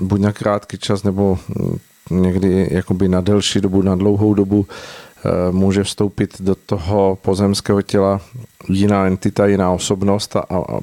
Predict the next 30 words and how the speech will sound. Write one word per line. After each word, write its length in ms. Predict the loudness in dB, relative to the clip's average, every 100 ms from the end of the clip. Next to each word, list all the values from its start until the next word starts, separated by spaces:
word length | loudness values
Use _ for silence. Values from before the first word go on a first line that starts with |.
| -2
působí 440 | -2 0 -2 0
potom, 400 | -2 -2 -2 -2 -6 -16 -18 -18 -6
eh, 80 | -4
k 80 | -4
překvapení 680 | -6 -4 -2 -2 0 0 2
mnohých, 640 | 2 2 2 2 0 -4
eh, 100 | -2
úplně 640 | -2 -2 0 2 2 2 -2
i-, 60 |
i-, 440 | -8 -8 -6 -4 -2
jako 220 | 0 0
někdo 360 | 2 2 2
jiný, 640 | 4 4 4 4 4 2 0 -8 -6
byť, 400 | -6 -6 -12 -4
byť 300 | -4 -4 -8 -8 -6
vnějškově 600 | 0 0 0 0 0 0
ten 300 | 2 2 0 -2 -12 -20 -20 -6
dotyčný 480 | -4 -4 -4 0 0
je 60 |
pořád, 640 | 0 0 2 2 0 -2 -6
eh, 920 | -4 -2 -2 -2 -4 -4 -6 -8 -6
jako 200 | -2 -2
týž, 440 | -2 -2 0 0 0
eh, 100 | -2 -2 -4 -4 -4 -2
svojí 440 | -2 0 2 2 -2
fyzi-, 440 | -4 -2 0 0
f-, 840 | -2 -8 -12 -14 -10 -6 -4 -4 -4
fyziognomii, 800 | -2 2 2 2 2 2 2 2
svojí 240 | 0 0
podobou. 540 | 0 0 2 2 0